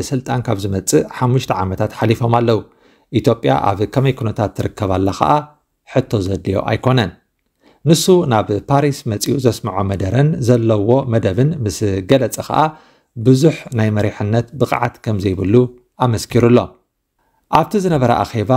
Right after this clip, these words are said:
ብፍላይ ናይ ደቡብ ኣፍሪቃ መራሒ ኣዝዩ ብብዙሓት ተደላይን ናይቲ መዓልቲ ኮኸብ ኮይኑ ዝተረኣየ ነይሩ። ኣብዪ ኣሕመድ ንመራሒ ደቡብ ኣፍሪቃ ምስ ረኸቦ ሰላም ድሕሪ ምባሉ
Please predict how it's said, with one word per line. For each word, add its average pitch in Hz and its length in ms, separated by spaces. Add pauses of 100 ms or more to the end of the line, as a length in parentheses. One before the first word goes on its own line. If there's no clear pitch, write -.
(120)
ብፍላይ 117 600
ናይ 104 220
ደቡብ 123 300
ኣፍሪቃ 104 460
መራሒ 101 400 (140)
ኣዝዩ 123 460
ብብዙሓት 123 680
ተደላይን 131 640 (120)
ናይቲ 120 280
መዓልቲ 120 440
ኮኸብ 123 360
ኮይኑ 101 280
ዝተረኣየ 123 400
ነይሩ። 127 220 (720)
ኣብዪ 156 220
ኣሕመድ 123 420
ንመራሒ 113 400
ደቡብ 107 260
ኣፍሪቃ 110 400
ምስ 101 200
ረኸቦ 131 260 (360)
ሰላም 131 440
ድሕሪ 127 240
ምባሉ 98 360